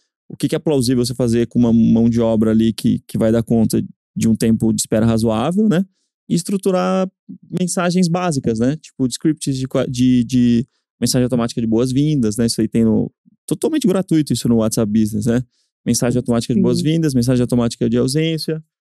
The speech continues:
Speaker 1: um scriptzinho de qualificação ali. É, isso tem muito poder no consultório. E eu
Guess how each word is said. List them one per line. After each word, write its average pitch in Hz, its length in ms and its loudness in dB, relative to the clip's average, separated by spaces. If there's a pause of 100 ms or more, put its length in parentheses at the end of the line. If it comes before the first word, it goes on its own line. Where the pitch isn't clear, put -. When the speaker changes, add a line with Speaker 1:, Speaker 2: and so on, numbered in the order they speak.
(100)
Speaker 1:
um 147 80 -4
scriptzinho 127 480 -4
de 117 80 -4
qualificação 120 640 -2
ali. 135 280 2 (640)
É, 120 320 0 (380)
isso 175 260 0
tem 180 120 -2
muito 165 260 2
poder 120 400 2
no 104 80 0
consultório. 107 560 -2
E 117 140 0
eu 135 160 2